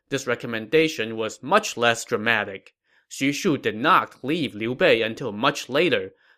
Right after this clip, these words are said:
Cao Cao did not take Xu Shu's mother hostage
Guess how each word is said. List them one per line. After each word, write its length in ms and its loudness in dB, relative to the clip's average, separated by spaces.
Cao 220 0
Cao 180 2
did 120 -4
not 240 0
take 240 0
Xu 280 -10
Shu's 280 -6
mother 300 0
hostage 680 0